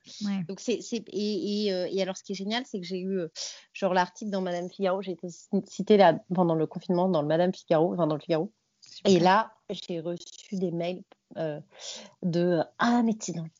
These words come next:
Speaker 2: Figaro. Ah ouais, mais, oh, mais quelle, quelle évolution, euh, c'est dingue. »
Speaker 1: Mm.
Speaker 2: Mais en plus, enfin, je suis désolée de le dire sur ce ton-là parce que c'est vraiment, je vois les gens qui écrivent ça, qui sont là, « Ah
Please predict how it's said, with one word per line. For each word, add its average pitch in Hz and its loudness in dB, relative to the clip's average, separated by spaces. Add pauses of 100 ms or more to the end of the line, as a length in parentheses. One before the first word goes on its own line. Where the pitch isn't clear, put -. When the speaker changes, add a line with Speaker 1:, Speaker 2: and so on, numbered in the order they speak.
(120)
Speaker 2:
Figaro. 240 4
Ah 190 4
ouais, 220 2
mais, 175 0 (200)
oh, 339 -2 (120)
mais 160 0
quelle, 247 6 (420)
quelle 180 0
évolution, 269 0 (220)
euh, 151 -8
c'est - -12
dingue. » 190 6
Speaker 1:
Mm. 214 4
Speaker 2:
Mais 214 8
en 220 6
plus, 220 -4
enfin, 208 2
je 180 -4
suis 214 0
désolée 247 4
de 247 2
le 220 2
dire 247 -2
sur 214 -6
ce 190 -12
ton-là 240 0
parce 233 -8
que - -10
c'est 202 -2
vraiment, 220 0
je 202 0
vois 220 4
les 214 2
gens 214 -2
qui 202 -8
écrivent 196 -8
ça, 233 -4
qui - -12
sont 208 -8
là, « 180 -6 (400)
Ah 160 -16